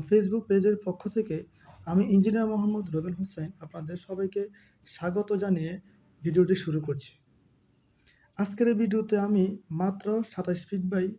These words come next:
বিয়াল্লিশ ফিট, এগারোশো পঁয়ত্রিশ বর্গ ফুট,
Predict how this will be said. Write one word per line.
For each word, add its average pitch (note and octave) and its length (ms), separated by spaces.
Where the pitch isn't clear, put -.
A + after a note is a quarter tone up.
বিয়াল্লিশ D#3+ 420
ফিট, C#3 180
এগারোশো F#3 380
পঁয়ত্রিশ F#3 360
বর্গ D#3+ 200
ফুট, D#3+ 180